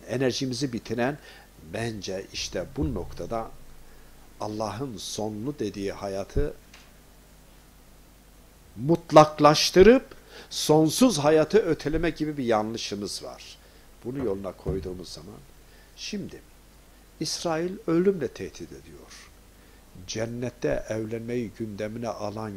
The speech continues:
gençleri sen hangi ölümle sindirebilirsin, korkutabilirsin, silebilirsin ki?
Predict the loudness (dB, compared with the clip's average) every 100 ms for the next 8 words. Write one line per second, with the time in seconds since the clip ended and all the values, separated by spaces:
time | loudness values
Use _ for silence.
0 | -10 -8 -8 -8 -6 -6 -6 -12 -16 -20
1 | -20 -20 -12 -8 -6 -4 -4 0 2 2
2 | 0 0 -4 -6 -8 -8 -4 -4 -4 -8
3 | -8 -10 -10 -8 -10 -10 -8 -8 -8 -10
4 | -12 -10 -10 -8 -10 -12 -14 -14 -16 -16
5 | -20